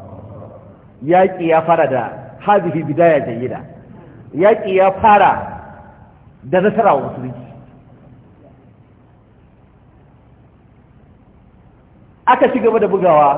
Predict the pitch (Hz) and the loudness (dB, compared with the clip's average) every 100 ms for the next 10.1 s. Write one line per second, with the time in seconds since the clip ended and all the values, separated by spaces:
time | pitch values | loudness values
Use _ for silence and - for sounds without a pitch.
0 | - - - - - - - - _ _ | -6 -12 -16 -18 -20 -20 -20 -20 _ _
1 | _ _ _ _ _ - 185 196 269 247 | _ _ _ _ _ 0 2 2 0 0
2 | 208 202 156 - - - - - - - | 2 2 0 -2 -8 -14 -18 -20 -20 -20
3 | - - _ - _ 180 202 196 202 175 | -20 -20 _ -20 _ -2 0 0 2 0
4 | 165 170 120 - - - - - - - | 0 -4 -6 -12 -16 -20 -20 -20 -20 -20
5 | - - 117 143 190 208 214 240 202 196 | -20 -20 -8 0 4 4 4 0 0 -2
6 | 175 196 190 175 175 165 135 131 160 151 | -2 -2 -2 -4 -2 -4 -4 -4 -4 -2
7 | 151 151 143 - - - - - - - | -2 -4 -6 -12 -14 -16 -20 -20 -20 -18
8 | 123 147 185 202 202 - 285 247 214 196 | -10 0 4 4 2 0 -2 2 2 2
9 | 175 170 165 135 160 147 139 127 120 - | 0 -2 -4 -6 -10 -4 -2 -2 -4 -8